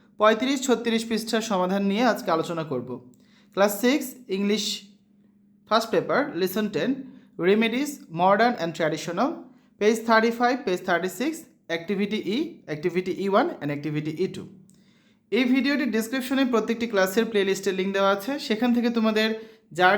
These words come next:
যে বিষয়ের ভিডিও দরকার খুব সহজেই তোমরা দেখে নিতে পারবে। অ্যাক্টিভিটি ইতে কী রয়েছে দেখো, people with a cold, a fever or the flu often go to the doctor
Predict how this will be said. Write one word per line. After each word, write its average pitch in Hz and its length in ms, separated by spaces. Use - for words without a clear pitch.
যে 233 140
বিষয়ের 233 300
ভিডিও 214 260
দরকার 202 280
খুব 196 180
সহজেই 180 320
তোমরা 180 220
দেখে 147 180
নিতে 147 200
পারবে। 120 240
অ্যাক্টিভিটি 277 520
ইতে 277 160
কী 240 160
রয়েছে 208 220
দেখো, 139 240
people 254 300
with 214 180
a 214 120
cold, 202 260
a - 20
fever 202 300
or 170 80
the 185 140
flu 202 180
often 254 220
go 202 60
to 233 120
the 214 120
doctor 156 300